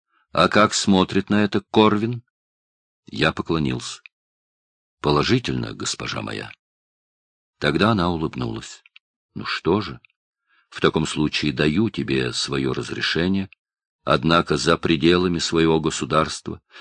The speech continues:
я не могу гарантировать вам безопасность». «Ну что вы, ваше величество», —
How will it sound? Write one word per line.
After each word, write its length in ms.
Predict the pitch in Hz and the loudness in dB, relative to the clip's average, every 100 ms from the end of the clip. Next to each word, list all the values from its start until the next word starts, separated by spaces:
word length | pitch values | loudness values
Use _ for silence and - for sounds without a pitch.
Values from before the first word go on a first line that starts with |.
| - | -12
я 200 | - 80 | 0 2
не 120 | 87 | 4
могу 260 | 87 87 98 | 4 6 4
гарантировать 800 | 92 90 90 - 95 92 92 90 | 6 4 4 2 4 6 4 2
вам 360 | 87 90 87 | 2 2 0
безопасность». 1040 | - 82 80 85 104 98 - 55 - - - _ _ _ _ _ _ _ _ _ _ _ | -2 0 0 -2 -2 -4 -6 -10 -14 -16 -20 _ _ _ _ _ _ _ _ _ _ _
«Ну 140 | - - | -8 -4
что 340 | - - 101 | -4 0 0
вы, 120 | 64 | 0
ваше 280 | 65 78 - | -2 -2 0
величество», — 640 | 78 98 120 - - 55 | 0 0 -2 -6 -6 -8